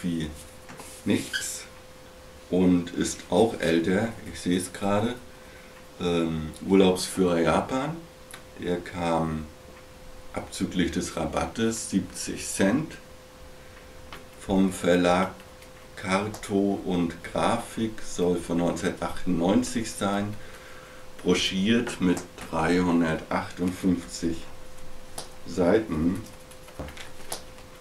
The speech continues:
Ja, ist mal ganz interessant. Das ist ein, ein Buch ohne Fotos. Das sieht man auch recht selten.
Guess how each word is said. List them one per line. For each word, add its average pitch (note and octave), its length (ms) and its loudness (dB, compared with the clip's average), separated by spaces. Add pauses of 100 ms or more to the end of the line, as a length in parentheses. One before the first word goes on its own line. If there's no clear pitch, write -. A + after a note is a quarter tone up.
(440)
Ja, D2+ 180 2
ist - 140 -6
mal D#2+ 120 0
ganz D#2 240 0
interessant. - 800 -2 (640)
Das - 140 -12
ist - 320 -6
ein, D2+ 440 0 (2000)
ein D2 140 -4
Buch - 260 -4
ohne F#2+ 260 8
Fotos. - 520 2 (1160)
Das E2 120 -2
sieht G2+ 200 0
man F2 220 6
auch - 320 4
recht - 340 2
selten. - 540 4